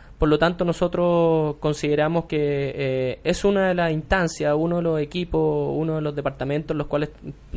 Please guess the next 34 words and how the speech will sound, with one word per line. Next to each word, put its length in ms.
tenemos 340
que 260
hincar 260
el 100
diente 300
de 80
inmediato. 640
No, 340
no 200
vamos 180
a 60
partir 300
de 100
cero, 340
el 80
fútbol 260
femenino 340
ya 100
existe, 540
eh, 320
por 120
lo 120
tanto, 640
para 140
nosotros 260
es 60
más 140
fácil 280
aún 540
de 100
algo 200
ya 100
existente 880
perfeccionarlo. 640